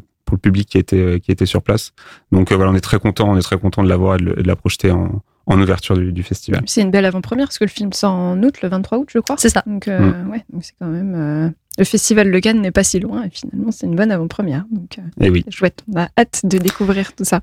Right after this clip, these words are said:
Speaker 1: Voilà, et si, voilà, s'il reste des places, euh, j'espère, vous pouvez aller sur le site du Gaumont pour, euh, pour prendre, euh, les dernières. C'est pareil, j'ai, j'ai, j'insiste, euh, je vous invite à, à, à vous y rendre dès que possible pour, euh,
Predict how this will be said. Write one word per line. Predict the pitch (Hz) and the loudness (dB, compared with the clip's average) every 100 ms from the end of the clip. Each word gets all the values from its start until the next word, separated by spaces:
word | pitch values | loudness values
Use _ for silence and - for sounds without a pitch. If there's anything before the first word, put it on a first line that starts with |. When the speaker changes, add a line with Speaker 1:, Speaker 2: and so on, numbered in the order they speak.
| - | 0
Speaker 1:
Voilà, | 104 98 92 - | 2 4 4 4
et | 95 | 2
si, | - 120 110 | 2 4 4
voilà, | 101 92 | 4 2
s'il | - 127 | 2 2
reste | 123 | 4
des | 104 | 2
places, | 90 113 143 - - | 2 2 2 -2 -2
euh, | 98 92 92 90 90 90 90 90 | 2 2 2 2 2 0 0 -2
j'espère, | 90 98 - 127 143 - 98 98 | -2 0 2 4 2 -2 -8 0
vous | 104 | 0
pouvez | - 98 | 2 2
aller | 92 95 | 4 2
sur | 98 90 | 2 2
le | |
site | - 101 | 2 2
du | 92 | 0
Gaumont | 95 90 98 | 2 2 0
pour, | - 90 87 | -2 -2 0
euh, | 92 92 - _ _ | -2 -4 -8 _ _
pour | - 92 | -2 0
prendre, | - 110 101 | 2 2 4
euh, | 98 95 | 4 4
les | 95 | 2
dernières. | 95 92 90 92 92 | 2 2 2 0 -2
C'est | - 90 | -4 -4
pareil, | 92 92 | 0 0
j'ai, | 92 90 - | 0 -2 0
j'ai, | - 90 92 | 0 2 2
j'insiste, | 101 95 90 - 98 - | 0 0 0 0 -2 -2
euh, | 90 90 101 _ | -2 -2 -6 _
je | 98 | 2
vous | 101 | 4
invite | 113 113 - | 2 2 2
à, | 95 98 - - - - - | 0 -2 -8 -14 -14 -16 -4
à, | 101 95 92 - 98 | 0 2 0 0 0
à | 95 | 2
vous | 92 101 104 | 2 2 2
y | |
rendre | 98 101 95 92 | 4 2 2 2
dès | 92 | 2
que | 104 | 0
possible | 104 - 107 | 0 0 -4
pour, | - 98 92 | -4 -2 0
euh, | 90 | 0